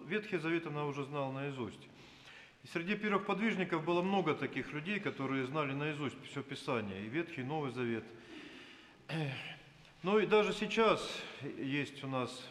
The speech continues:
подвижники, которые вот на Афоне, на Синайской горе в монастыре Екат-, великомученицы Екатерины, там есть монахи, которые знают наизусть ц-, целиком все Писание. Конечно, это для, и дар Божий,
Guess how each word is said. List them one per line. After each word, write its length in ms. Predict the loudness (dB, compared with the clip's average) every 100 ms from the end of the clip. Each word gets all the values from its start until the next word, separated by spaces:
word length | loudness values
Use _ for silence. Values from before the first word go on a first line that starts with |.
| -10 -4
подвижники, 560 | -2 0 0 -2 -2 -2
которые 500 | -2 -2 0 2 0
вот 160 | 0 0
на 100 | 0
Афоне, 500 | 2 0 0 -2 -4 -12 -18 -8
на 100 | -6
Синайской 540 | -2 2 2 4 0
горе 360 | 2 2 4 2
в 100 | 0
монастыре 540 | -2 -2 -4 -2 -2
Екат-, 240 | -2 -4 -4
великомученицы 800 | -4 -4 -2 -2 -4 -6 -6 -4
Екатерины, 420 | -4 -4 -4 -2
там 220 | 0 0
есть 220 | 0 -2
монахи, 360 | -2 0 0 -2
которые 420 | -4 -2 -2 -2
знают 320 | 0 -2 -2
наизусть 440 | -4 -4 -4 -6 -10 -14 -14 -16 -18 -16 -6
ц-, 140 | -6
целиком 460 | -4 -4 0 0 0
все 180 | -2 -4
Писание. 580 | -4 0 2 2 -2 -8 -14 -18 -20 -20 -18 -18 -18 -6
Конечно, 440 | -2 2 0 2 2
это 540 | 2 2 2 4 2 -2
для, 260 | -4 -4
и 160 | -4 0
дар 260 | 4 4
Божий, 520 | 4 2 2 2 2